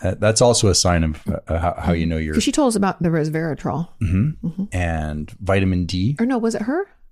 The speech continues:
Speaker 2: I don't think, maybe it wasn't her that told us about the resveratrol. As I say that, I'm like, "Wait."
Speaker 1: No, I don't think Sue wrote in about resveratrol.
Speaker 2: It wasn't Sue.
Speaker 1: Re-, I can't even say it, so.
Speaker 2: Resveratrol.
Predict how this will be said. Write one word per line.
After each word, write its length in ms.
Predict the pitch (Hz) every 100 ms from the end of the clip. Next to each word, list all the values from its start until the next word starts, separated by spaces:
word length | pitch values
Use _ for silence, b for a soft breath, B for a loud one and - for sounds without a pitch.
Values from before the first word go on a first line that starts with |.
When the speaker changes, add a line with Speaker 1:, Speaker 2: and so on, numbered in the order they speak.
| -
Speaker 2:
I 60 |
don't 140 | 233 247
think, 160 | 240
maybe 140 | 240 254
it 60 | -
wasn't 240 | 240 190
her 80 | 175
that 120 | 170
told 180 | - 175
us 80 | 180
about 160 | 180 -
the 80 |
resveratrol. 640 | 160 165 160 156 - 170 180
As 160 | 185 214
I 60 |
say 180 | 208 202
that, 160 | 190 180
I'm 80 |
like, 160 | 170 165 -
"Wait." 500 | 165 156 - - - _ _ -
Speaker 1:
No, 140 | 113
I 40 | 113
don't 160 | 160
think 140 | 160 113
Sue 220 | - 101
wrote 180 | 90 85
in 120 | 80
about 180 | 76 78
resveratrol. 460 | 80 78 - 76
Speaker 2:
It 40 | -
wasn't 280 | 190 - 208
Sue. 180 | - - -
Speaker 1:
Re-, 160 | - -
I 140 | - -
can't 200 | 101 80
even 160 | 73
say 280 | - 80 76
it, 140 | -
so. 140 | - 170
Speaker 2:
Resveratrol. 720 | 165 160 160 170 - 160 165